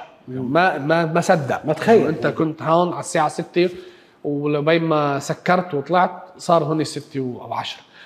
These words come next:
Speaker 2: بمطرح تاني، مرة كمان من المرات بيطلع المحيسني بيقول: "نحن بدنا ناخد، بدنا ناكل كباب حلبي الساعة تسعة بساحة
Speaker 1: مم.
Speaker 2: سعد الله الجابري."
Speaker 1: مم.
Speaker 2: كانوا وين موجودين المسلحين؟ كانوا صاروا موجودين بالجامع الكبير بحلب،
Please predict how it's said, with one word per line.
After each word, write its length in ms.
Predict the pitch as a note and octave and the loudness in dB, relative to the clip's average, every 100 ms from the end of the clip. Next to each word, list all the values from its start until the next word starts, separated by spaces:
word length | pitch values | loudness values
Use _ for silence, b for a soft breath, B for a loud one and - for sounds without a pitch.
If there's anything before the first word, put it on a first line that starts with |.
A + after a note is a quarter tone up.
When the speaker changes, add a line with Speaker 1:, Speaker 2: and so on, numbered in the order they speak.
| B | B
Speaker 2:
بمطرح 380 | D3+ A3 B3+ - | 2 4 4 2
تاني، 520 | - G3+ D3+ C3+ C#3+ - - B B B B B B - - _ D3+ | 4 4 4 0 -4 -8 -20 B B B B B B -18 -18 _ -14
مرة 500 | C3 C#3+ D#3+ G3 F#3 | -10 -2 2 4 4
كمان 320 | F3 F3 F#3 | 2 0 2
من 60 | E3 | 0
المرات 420 | D#3+ D#3+ F3+ D#3 | 2 4 4 2
بيطلع 260 | F3+ F3+ | -2 2
المحيسني 520 | D#3 C#3 - F3+ - C3+ | 2 2 -2 -4 -4 -4
بيقول: 440 | C3+ D#3 F3+ E3+ | -2 -2 0 -2
"نحن 300 | E3 - D#3 | -4 -6 -6
بدنا 400 | D3 C3 C3+ C3+ | -6 -6 -6 -6
ناخد، 500 | C#3+ E3+ - C#3+ B2+ | -4 -4 -4 -10 -8
بدنا 280 | C3+ C3+ C3+ | -8 -4 -2
ناكل 600 | E3+ F3 C#3+ B2 A#2 A#2 | -2 -2 -4 -4 -6 -10
كباب 340 | A#2 C#3+ D#3 | -6 0 2
حلبي 520 | D#3 E3+ E3+ C#3+ D3 D#3+ | 2 2 2 0 -2 -6
الساعة 440 | - E3 C#3 C#3 | -6 -2 -2 -2
تسعة 460 | F3 - D#3 F3 F3+ | -6 -4 -2 -2 -4
بساحة 360 | D#3+ - - | -6 -2 -2
Speaker 1:
مم. 60 | B2+ | -2
Speaker 2:
سعد 220 | D3 C#3 | -4 0
الله 140 | D3 C3 | 0 0
الجابري." 520 | A#2 C3+ F3+ - - C3+ | -2 -6 -8 -14 -18 -10
Speaker 1:
مم. 180 | B2+ G#2+ - _ _ _ _ _ _ - - | -10 -10 -16 _ _ _ _ _ _ -10 0
Speaker 2:
كانوا 240 | E3+ E3+ | 2 4
وين 100 | G3+ | 4
موجودين 480 | F#3 C#3 C3 C#3+ D3 | 4 2 0 -2 -2
المسلحين؟ 640 | B2+ - B2+ B2 D3 D3+ C#3 B B B | -4 -6 -6 -6 -4 -6 -6 B B B
كانوا 180 | - F3 | -2 0
صاروا 260 | F3 G3 F#3 | 4 6 6
موجودين 460 | E3 C#3 D3 F3 | 4 2 0 0
بالجامع 400 | D3+ C3 D#3 C#3+ | -2 -2 -2 -2
الكبير 400 | C3 - B2+ C#3 | -4 -6 -4 -4
بحلب، 360 | A#2 - A2 - | -4 -6 -6 -8